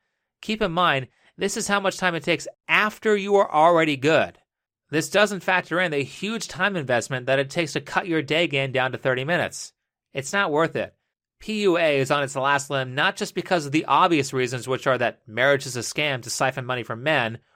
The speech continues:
or that approaching dozens of random girls on the street is a great way to get Me Too'd. It's not just those things.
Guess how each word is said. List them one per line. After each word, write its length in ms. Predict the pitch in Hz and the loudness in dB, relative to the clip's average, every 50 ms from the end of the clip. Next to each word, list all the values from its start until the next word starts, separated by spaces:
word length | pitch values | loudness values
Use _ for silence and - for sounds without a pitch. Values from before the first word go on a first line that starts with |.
| _ _ | _ _
or 460 | - 170 170 156 135 127 127 135 - _ _ | 0 2 6 6 6 6 6 2 -2 _ _
that 160 | - 131 127 | 0 2 2
approaching 460 | 120 110 - 156 156 147 - 147 131 117 | 2 0 0 0 0 0 -2 -6 -6 0
dozens 360 | 143 143 156 143 156 135 135 | 2 2 2 2 -2 -2 -2
of 140 | 135 123 139 | 0 2 2
random 240 | 139 139 135 131 | 0 0 0 -2
girls 260 | 120 120 135 139 131 117 | -2 2 2 2 2 2
on 80 | 120 | -2
the 60 | 113 | -8
street 340 | 107 - - 160 139 131 139 - | -8 -4 -2 -2 -4 -4 -4 -6
is 140 | 139 123 117 | -6 -4 -4
a 40 | 135 | -4
great 280 | 117 110 123 135 147 131 | -2 2 2 2 4 4
way 80 | 127 | 0
to 80 | 127 127 | 0 0
get 160 | 123 120 113 | 0 -2 -2
Me 180 | 113 127 127 120 | -4 -6 -6 -6
Too'd. 460 | - - 180 170 143 123 123 123 - _ _ _ _ _ _ _ _ | -4 -2 0 2 2 2 0 -4 -6 _ _ _ _ _ _ _ _
It's 180 | 147 139 139 135 | -8 -8 -6 -2
not 220 | 135 160 190 190 | 0 0 0 0
just 240 | - 208 180 - - | -2 -4 -4 -2 0
those 300 | 151 139 143 131 135 - | 2 2 2 2 0 -4
things. 340 | 123 101 90 87 _ _ | -8 -10 -10 -12 _ _